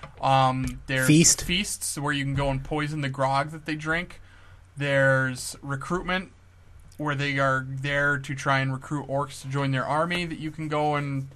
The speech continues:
Speaker 1: fuck up for 'em. Um, just stuff like that. I really think those side missions are really well done.
Speaker 2: And if you have orcs branded, it changes the, the dynamic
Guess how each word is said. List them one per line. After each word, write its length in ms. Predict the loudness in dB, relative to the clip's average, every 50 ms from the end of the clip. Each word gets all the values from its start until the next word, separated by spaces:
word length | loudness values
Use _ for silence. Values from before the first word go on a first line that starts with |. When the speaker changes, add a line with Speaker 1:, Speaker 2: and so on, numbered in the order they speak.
| -20 -20 -20 -20 -20 -20 -20 -20
Speaker 1:
fuck 300 | -4 2 4 4 6 6
up 160 | 6 4 4 4
for 280 | 2 4 4 6 6 6
'em. 160 | 4 2 -2
Um, 400 | -2 0 2 4 4 2 2 -2
just 220 | -2 -2 -2 0 2
stuff 180 | 2 2 4 2
like 140 | 0 2
that. 140 | 4 6 6 6
I 40 | 6
really 300 | 4 2 0 0 0 0
think 240 | -2 -4 -6 -6 -4
those 220 | -4 -4 -4 -2
side 260 | -2 0 0 0 0 -2
missions 340 | -6 -6 -6 -6 -6 -6
are 80 | -4 -4
really 260 | -4 -4 -4 -4 -4
well 200 | -4 -4 -4 -4
done. 320 | -2 -2 -2 -2 -4 -6 -4 2 8
Speaker 2:
And 140 | 10 10
if 120 | 10 12 10
you 80 | 10
have 220 | 12 12 12 12 12
orcs 300 | 12 10 10 8 4 4
branded, 440 | 8 8 10 10 10 10 8 6 6
it 140 | 4 2 2
changes 640 | 2 4 4 6 6 4 4 4 2 2 2 0 0
the, 460 | 2 4 4 4 4 2 2 0 -2 -4 -12 -18 -6 2
the 160 | 4 4 4
dynamic 840 | 6 8 8 8 8 6 6 4 4 2 0 -4 -8 -10 -14 -14